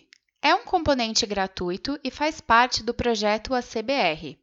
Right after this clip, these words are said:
Conta com duas versões. Primeira, A C B R underline N F E underline Capcom.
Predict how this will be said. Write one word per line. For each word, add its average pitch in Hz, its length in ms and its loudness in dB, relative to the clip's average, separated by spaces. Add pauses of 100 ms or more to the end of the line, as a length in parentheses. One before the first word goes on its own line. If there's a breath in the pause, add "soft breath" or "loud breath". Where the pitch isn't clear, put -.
Conta 370 360 4
com 320 200 2
duas 392 300 4
versões. 214 800 0 (400)
Primeira, 185 640 2 (160)
A 320 140 4
C 359 200 0
B 294 120 0
R 226 500 2 (180)
underline 190 720 2 (200)
N 320 300 2
F 254 300 0
E 170 220 0 (100)
underline 190 520 2
Capcom. 175 640 -2